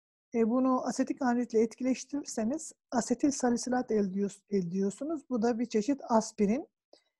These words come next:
Aslında aspirin formu, asetillenmiş formu ön ilaç. E, fakat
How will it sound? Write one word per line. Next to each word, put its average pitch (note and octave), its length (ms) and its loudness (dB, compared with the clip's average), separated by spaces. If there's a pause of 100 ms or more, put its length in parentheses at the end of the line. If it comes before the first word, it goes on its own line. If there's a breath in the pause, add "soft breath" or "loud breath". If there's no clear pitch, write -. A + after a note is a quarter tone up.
(220)
Aslında C#4 520 2
aspirin C4+ 560 2
formu, C4 680 4 (260)
asetillenmiş B3 760 2
formu C4 360 4
ön C4+ 240 4
ilaç. G#3 460 2 (640)
E, G3+ 400 4 (280)
fakat C#4 340 2